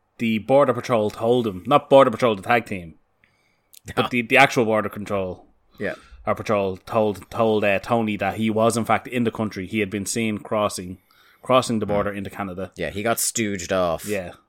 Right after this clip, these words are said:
Speaker 1: Um, you know, Tony and all his connections in the Canadian government.
Speaker 2: Yeah. Well, do you think maybe it was, like, um, time traveler Goldberg, uh,
Speaker 1: Hmm.
Speaker 2: from,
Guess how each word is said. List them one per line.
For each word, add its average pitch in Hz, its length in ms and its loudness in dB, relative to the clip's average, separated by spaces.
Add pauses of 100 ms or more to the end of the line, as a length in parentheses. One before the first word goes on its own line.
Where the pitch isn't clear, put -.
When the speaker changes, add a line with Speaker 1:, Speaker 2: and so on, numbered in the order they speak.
(540)
Speaker 1:
Um, 101 480 0
you 120 100 -2
know, 123 120 4
Tony 117 320 0
and 104 80 -2
all 101 180 2
his 98 260 -6
connections 101 520 -4
in 95 100 -8
the 92 80 -14
Canadian 95 400 -4
government. 92 420 -10 (220)
Speaker 2:
Yeah. 76 180 -10 (520)
Well, 131 140 2
do 131 80 0
you 135 60 2
think 156 180 -2
maybe 143 320 2
it 113 80 0
was, 107 220 -2
like, 101 380 0 (100)
um, 80 520 -2 (760)
time 104 340 0
traveler 92 520 0
Goldberg, 80 640 -4 (600)
uh, 73 500 -2
Speaker 1:
Hmm. 101 100 -12
Speaker 2:
from, 78 680 -6